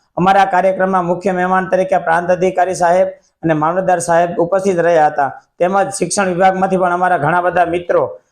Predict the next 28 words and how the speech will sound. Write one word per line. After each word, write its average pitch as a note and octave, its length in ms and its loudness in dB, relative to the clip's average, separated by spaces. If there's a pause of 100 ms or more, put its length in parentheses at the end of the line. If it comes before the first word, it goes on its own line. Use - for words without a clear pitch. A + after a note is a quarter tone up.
(120)
અને D#3+ 160 2
બધા F3+ 320 4
જ - 20 -6 (140)
વાલીઓને F#3 500 0
જેને F3+ 200 0
આમંત્રણ F#3 480 -2
આપ્યું F3+ 340 0
હતું C#3+ 180 -8 (220)
તે D#3 80 0
તમામ F#3+ 380 0 (180)
હાજર F3+ 320 0
રહ્યા D#3+ 260 4
હતા. C#3 220 -2 (300)
તે E3 120 -2
બધાને F#3 360 0
હું F#3 140 -2
ખૂબ F3 200 -4
ખૂબ F#3 180 2
આભાર F3 320 2
માનું F#3 240 -2
છું G3 180 0 (300)
અને D3+ 100 -2
અમારા F#3 380 2
સફળ G#3 380 0
કાર્યક્રમમાં F#3+ 1120 -2
બધા E3+ 320 4 (100)
જે G3 120 2 (640)
મિત્રો F3 280 0